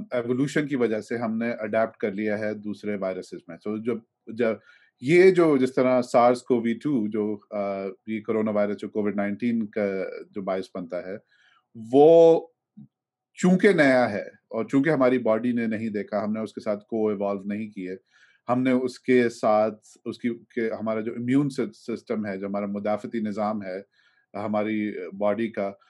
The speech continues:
वो न-, उस, उससे आ-, आगाह नहीं है। तो उसको, तो उस नॉवेल्टी की वजह से, शुरू में जो हम कहते थे नोवेल कोरोना वायरस, जब,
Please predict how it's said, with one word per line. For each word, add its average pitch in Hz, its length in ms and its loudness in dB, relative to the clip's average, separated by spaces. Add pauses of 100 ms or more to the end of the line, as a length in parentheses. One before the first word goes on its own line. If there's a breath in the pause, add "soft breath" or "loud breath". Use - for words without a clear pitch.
(280)
वो 170 640 6 (480)
न-, 143 80 4
उस, - 440 -4 (260)
उससे 165 400 4
आ-, 127 400 6 (100)
आगाह 127 360 4
नहीं 131 260 2
है। 90 140 -6 (160)
तो 117 120 -4
उसको, 127 520 -2 (280 soft breath)
तो 190 60 -2
उस - 480 2
नॉवेल्टी 147 600 4
की 123 140 -2
वजह 104 200 -2
से, 110 100 -4
शुरू 165 240 0
में 160 120 0
जो 143 120 2
हम 131 80 -2
कहते 123 200 -2
थे 123 140 0
नोवेल 123 420 4
कोरोना 120 360 -2
वायरस, 104 520 -2
जब, 104 120 -4